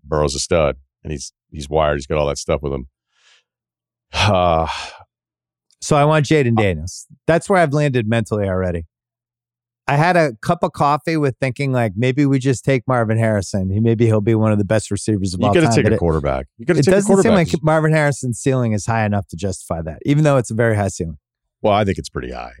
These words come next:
Speaker 1: I mean, it's
Speaker 2: No, but I'm saying, like,
Speaker 1: lies
Speaker 2: you would
Speaker 1: behind
Speaker 2: have to
Speaker 1: Calvin.
Speaker 2: think he's, he has to be Calvin Johnson, basically, to justify that.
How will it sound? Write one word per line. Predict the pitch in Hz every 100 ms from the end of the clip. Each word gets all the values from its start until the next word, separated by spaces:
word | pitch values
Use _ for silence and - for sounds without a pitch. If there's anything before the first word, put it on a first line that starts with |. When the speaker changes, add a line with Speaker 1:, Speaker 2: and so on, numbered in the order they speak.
| -
Speaker 1:
I |
mean, | 67 65 62
it's | - -
Speaker 2:
No, | 190 180
but | 180
I'm | 202
saying, | - 185
like, | 160 139
Speaker 1:
lies |
Speaker 2:
you | 156 202
would |
Speaker 1:
behind | 180
Speaker 2:
have | 175 147
to |
Speaker 1:
Calvin. | 165 156
Speaker 2:
think | 175 151
he's, | 156 135 107 - _ _ _ _ _ _ _ _ _ _ _ _
he | - 190
has | 180 175
to | 180
be | 151
Calvin | 127 143 135 123
Johnson, | 123 110 - 107
basically, | 101 95 -
to | 92
justify | 82 95 - - 80
that. | 80